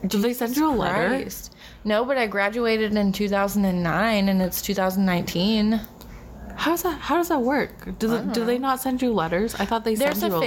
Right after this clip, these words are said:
Speaker 1: letter.
Speaker 2: Facebook group.
Speaker 1: That they add everybody?
Speaker 2: Mm, I was added to it.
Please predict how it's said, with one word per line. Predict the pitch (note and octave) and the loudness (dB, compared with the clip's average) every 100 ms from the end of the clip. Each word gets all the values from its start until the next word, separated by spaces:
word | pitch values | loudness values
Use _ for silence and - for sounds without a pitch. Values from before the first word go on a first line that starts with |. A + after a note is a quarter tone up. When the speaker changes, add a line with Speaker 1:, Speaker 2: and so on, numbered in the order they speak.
| A3+ | 0
Speaker 1:
letter. | - | -2
Speaker 2:
Facebook | G#3 C4 E3 - - - - - - - - F#3+ | -2 -2 -4 -16 -20 -20 -20 -20 -20 -20 -12 -4
group. | F#3 F#3 F3 - - F#3 F#3 F#3+ - - - - - G3 | 0 2 0 -4 -14 -16 -16 -18 -18 -20 -20 -20 -14 -4
Speaker 1:
That | G3+ | -2
they | G3+ G3 | 0 0
add | E3 D#3+ F#3+ | 0 0 2
everybody? | G#3 A3+ A#3 B3+ C#4+ D4+ | 0 0 2 2 2 2
Speaker 2:
Mm, | G3+ A3 A3+ - | 2 2 0 0
I | F#3 | 0
was | F4+ A3 | 0 0
added | D#3+ F3 F#3 | 0 0 -2
to | G3 G3+ | 0 2
it. | B3 | 2